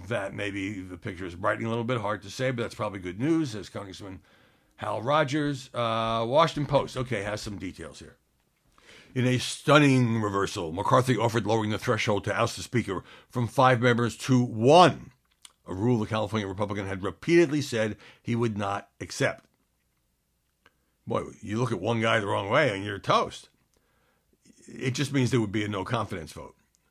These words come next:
Five is bad enough. One, and McCarthy never wanted to do that. I mean, I'm kinda waiting for someone to stand up, you know, rip off their tie and say, "You can take this job and shove it." <laughs> Um,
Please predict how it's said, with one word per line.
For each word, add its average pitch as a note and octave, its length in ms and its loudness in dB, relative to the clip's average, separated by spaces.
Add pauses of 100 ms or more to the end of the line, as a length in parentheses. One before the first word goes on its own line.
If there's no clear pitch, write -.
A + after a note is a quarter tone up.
(280)
Five E3 420 6
is A#2 120 2
bad A#2+ 240 2
enough. A#2 460 0
One, A#2 340 2
and G3+ 100 -2
McCarthy C3 340 0
never E3+ 240 0
wanted A#2+ 280 -2
to D#3 80 -6
do B3 180 -4
that. - 280 -4 (640)
I - 40 0
mean, A#3+ 300 2 (720)
I'm G3 100 4
kinda C#4 260 6
waiting G#3+ 220 6
for E3 80 2
someone E3+ 280 2
to D3+ 80 -2
stand B2+ 360 0
up, A2+ 380 0 (800)
you A2+ 100 -6
know, A2 260 0
rip B2 260 -2
off B2 240 4
their A#2 140 -2
tie A#2+ 280 2
and A#2 160 0
say, A2+ 320 0
"You D3 180 2
can A#2+ 200 -4
take E3+ 280 0
this D#3 180 0
job C#3+ 340 2
and G#2+ 280 -4
shove - 560 -2
it." - 160 -8 (260)
<laughs> C#3 140 -8 (640)
Um, C3 600 2